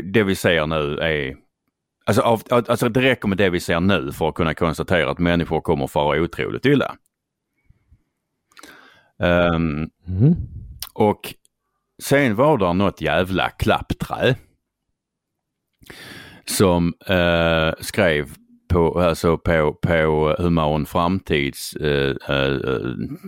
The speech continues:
Speaker 1: Twitter, eh, profil att, eh, det var länkat till en artikel där det stod att vi, det, det, konst-, det, det blir mindre, eh, mineralgödsel och skrev, "Det här är bra!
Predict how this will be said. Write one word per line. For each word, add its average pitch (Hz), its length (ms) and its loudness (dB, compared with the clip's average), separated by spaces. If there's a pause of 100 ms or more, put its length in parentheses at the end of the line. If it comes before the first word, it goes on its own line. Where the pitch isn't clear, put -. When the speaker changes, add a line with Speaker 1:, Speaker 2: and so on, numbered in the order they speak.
(120)
Speaker 1:
Twitter, 69 500 -2 (1200)
eh, 78 260 2
profil 82 640 2
att, 82 400 -4 (100)
eh, 80 140 0
det 80 120 2
var 90 100 4
länkat 92 440 2
till 82 80 -2
en 78 60 0
artikel 82 400 0
där 76 80 0
det 78 60 -2
stod 87 180 0
att 80 160 0
vi, 80 220 -2
det, 82 100 -4
det, 80 200 -6 (360)
konst-, 92 280 2
det, 92 120 0
det 85 180 -2
blir 90 120 2
mindre, 80 520 2 (200)
eh, 92 100 -4
mineralgödsel 101 680 0
och 78 60 -2
skrev, 87 180 0 (360)
"Det - 80 2
här 104 220 2
är 82 120 -4
bra! 131 520 4